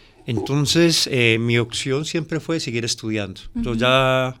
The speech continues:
Speaker 1: en ese momento era tecnólogo hidráulico. Trabajaba todo lo que fuera la construcción con respecto a eso. Era contratista, me iba muy bien, pero no era feliz.
Speaker 2: Ujú.
Speaker 1: Entonces, yo sí estaba buscando algo que me hiciera feliz.
Speaker 2: Ya.
Speaker 1: Y fue por medio del teatro que encontré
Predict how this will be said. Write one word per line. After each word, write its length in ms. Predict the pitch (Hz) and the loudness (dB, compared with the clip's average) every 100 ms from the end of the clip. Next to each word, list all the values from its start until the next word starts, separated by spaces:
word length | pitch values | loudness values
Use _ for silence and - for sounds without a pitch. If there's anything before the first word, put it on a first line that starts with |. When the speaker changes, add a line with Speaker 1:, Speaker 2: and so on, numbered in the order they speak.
| - | -8
Speaker 1:
en 180 | 131 117 | -4 -2
ese 160 | 123 | -2
momento 380 | 123 113 107 123 | -2 -2 -2 -2
era 180 | 120 123 | -2 -2
tecnólogo 540 | 120 110 107 123 117 | -6 -6 -4 -2 0
hidráulico. 500 | 107 101 117 156 - - _ - - - - - - - | 0 0 -4 -6 -12 -20 _ -10 -10 -10 -14 -18 -20 -6
Trabajaba 1040 | 120 110 107 107 107 107 117 120 120 113 - - - - | 0 2 2 2 0 0 0 0 0 -2 -8 -20 -20 -10
todo 160 | - 117 | -2 0
lo 160 | 120 | 0
que 160 | 113 107 | -2 -2
fuera 200 | 107 107 | 0 0
la 140 | 117 | -2
construcción 580 | 117 - - 113 113 101 | -2 -4 -2 -2 -2 -4
con 140 | - 107 | -4 -6
respecto 400 | 107 110 - 113 | -6 -10 -4 -2
a 40 | |
eso. 120 | 117 | 0
Era 160 | 117 120 | -2 -2
contratista, 720 | 120 104 107 104 117 127 147 | -4 -4 -4 -4 -4 -4 -2
me 120 | 131 | 2
iba 120 | 123 | 2
muy 160 | 131 135 | 2 0
bien, 300 | 123 120 98 - _ _ _ - | 2 0 0 -12 _ _ _ -10
pero 180 | 104 98 | -8 -6
no 80 | |
era 160 | 98 107 | -6 -8
feliz. 400 | 143 165 - - - _ _ - | -8 -10 -10 -12 -18 _ _ -14
Speaker 2:
Ujú. 360 | 233 214 226 240 | -12 -10 -14 -8
Speaker 1:
Entonces, 500 | 117 107 110 95 120 | -8 -6 -6 -4 -4
yo 100 | 107 | -4
sí 160 | - 127 | -4 -4
estaba 240 | - 120 | -2 -2
buscando 420 | 107 - 110 101 | -4 -6 -6 -4
algo 160 | 110 110 | -4 -6
que 100 | - | -8
me 40 | 104 | -8
hiciera 260 | - 98 | -8 -10
feliz. 380 | - 92 - 240 | -10 -12 -10 -10
Speaker 2:
Ya. 180 | 233 226 - - - - | -12 -16 -18 -20 -14 0
Speaker 1:
Y 140 | 113 | 0
fue 240 | - 131 | 4 2
por 200 | 131 165 | 4 2
medio 240 | 147 151 156 | 2 4 4
del 140 | 131 | 4
teatro 400 | 147 131 117 - | 2 2 2 -2
que 80 | 143 | -6
encontré 680 | 110 117 101 113 107 113 117 | -4 -4 -4 -2 0 -2 -4